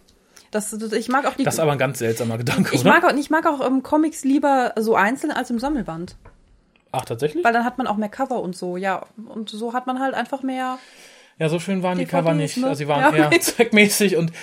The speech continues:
Speaker 2: wenn ich mein Regal so angucke, bin ich froh über jeden Platz, den ich da gespart habe.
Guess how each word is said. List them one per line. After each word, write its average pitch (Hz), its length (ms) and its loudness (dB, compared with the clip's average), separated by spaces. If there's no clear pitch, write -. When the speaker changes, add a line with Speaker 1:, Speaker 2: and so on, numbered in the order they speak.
Speaker 2:
wenn 170 100 4
ich 170 100 -6
mein 180 140 0
Regal 160 320 4
so 202 60 0
angucke, 185 280 -4
bin 165 160 0
ich 165 80 -4
froh - 160 0
über 170 140 0
jeden 160 180 -2
Platz, 160 220 -8
den 160 120 -8
ich 139 60 -8
da 139 140 -6
gespart 156 400 -2
habe. 123 280 0